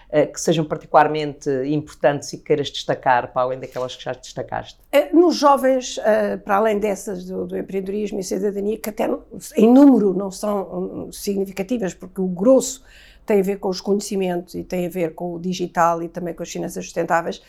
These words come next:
Speaker 2: eu penso que é muito importante, nomeadamente para os jovens, porque aí é que está, nos jovens é que há essa componente, nos adultos não há,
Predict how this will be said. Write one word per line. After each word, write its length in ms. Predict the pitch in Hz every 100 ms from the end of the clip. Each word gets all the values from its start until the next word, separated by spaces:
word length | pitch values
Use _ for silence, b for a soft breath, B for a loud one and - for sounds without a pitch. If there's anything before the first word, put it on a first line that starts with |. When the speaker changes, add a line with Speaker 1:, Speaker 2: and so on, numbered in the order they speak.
| B 240 B
Speaker 2:
eu 100 | 214
penso 240 | 247 233
que 100 | -
é 60 | 190
muito 380 | 214 254 277 196
importante, 500 | 180 - 175 170 - _ _
nomeadamente 600 | 180 196 202 202 208 180
para 120 | -
os 80 | 202
jovens, 300 | 185 190 214
porque 180 | - -
aí 120 | 226
é 60 | 226
que 100 | 226
está, 200 | - 180
nos 140 | 190
jovens 280 | 196 190 196
é 40 | 190
que 140 | 196
há 80 | 185
essa 180 | 185 202
componente, 500 | 180 175 175 180 185
nos 160 | 180
adultos 340 | 185 180 185 -
não 220 | 180 175
há, 240 | 170 180